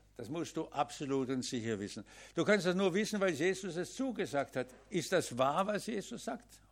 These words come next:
Oder hat er dich angeschmiert? Lügt er? Ist er der Betrüger?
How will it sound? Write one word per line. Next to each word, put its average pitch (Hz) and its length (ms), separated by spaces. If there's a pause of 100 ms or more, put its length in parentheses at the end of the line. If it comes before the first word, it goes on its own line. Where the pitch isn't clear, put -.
(140)
Oder 147 220
hat 165 120
er 151 60
dich - 240
angeschmiert? 202 960 (200)
Lügt 254 380
er? 330 100 (680)
Ist 165 180
er 175 80
der 160 100
Betrüger? 202 840